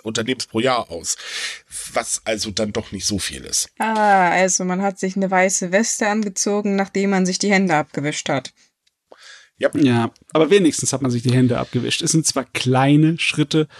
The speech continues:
Speaker 3: aber <laughs> wenigstens sind es Schritte.
Speaker 1: Aber es ist auch nicht der einzige Bahnbetreiber, das sollte man auch dazu sagen, denn
Speaker 3: Ja.
Speaker 1: auch, äh, alle anderen versuchen halt, ihre Emissionen zu reduzieren. Zum Beispiel, ähm, hat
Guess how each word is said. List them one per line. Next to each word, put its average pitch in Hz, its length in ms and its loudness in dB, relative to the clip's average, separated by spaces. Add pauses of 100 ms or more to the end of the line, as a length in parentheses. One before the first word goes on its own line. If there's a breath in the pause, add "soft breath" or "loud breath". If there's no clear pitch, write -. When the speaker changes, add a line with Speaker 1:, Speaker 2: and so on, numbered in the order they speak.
(280 loud breath)
Speaker 3:
aber 123 180 0
<laughs> - 100 0
wenigstens 156 600 4
sind 135 120 0
es 123 160 -2
Schritte. - 340 -2
Speaker 1:
Aber 139 140 -2
es 160 160 -2
ist 151 120 0
auch 165 80 0
nicht 160 160 -2
der - 80 -2
einzige 180 260 -2
Bahnbetreiber, 82 600 -4
das 87 100 -6
sollte 107 180 -2
man 95 140 -2
auch - 80 2
dazu - 280 -4
sagen, 95 300 -2
denn 110 300 0
Speaker 3:
Ja. 95 60 0
Speaker 1:
auch, 113 380 0
äh, - 40 -6
alle 104 400 0
anderen 131 200 0
versuchen 117 600 -2
halt, 92 220 0
ihre 95 180 -2
Emissionen 92 460 0
zu - 100 -2
reduzieren. 98 460 -4
Zum 104 140 -4
Beispiel, 117 600 -2
ähm, 104 400 0
hat - 380 -6